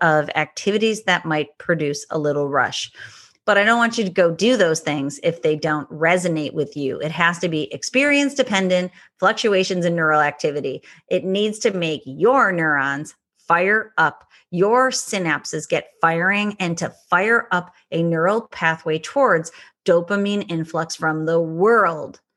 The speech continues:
because you're gonna leave the screen behind and there's not gonna be dopamine there anymore.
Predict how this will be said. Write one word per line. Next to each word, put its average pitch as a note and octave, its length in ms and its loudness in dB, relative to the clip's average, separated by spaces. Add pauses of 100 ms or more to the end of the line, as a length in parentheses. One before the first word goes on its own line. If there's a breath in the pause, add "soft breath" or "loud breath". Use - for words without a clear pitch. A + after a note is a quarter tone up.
(300)
because D#3+ 400 -4
you're E3 120 -6
gonna D3+ 260 -4
leave G#3 380 0
the B3+ 80 0
screen B3 360 0
behind G#3+ 540 2
and E3 100 -4
there's D#3 200 -4
not D3+ 240 0
gonna F3+ 100 -2
be F#3 140 0
dopamine F3 560 0
there D3 180 0
anymore. C#3+ 500 -4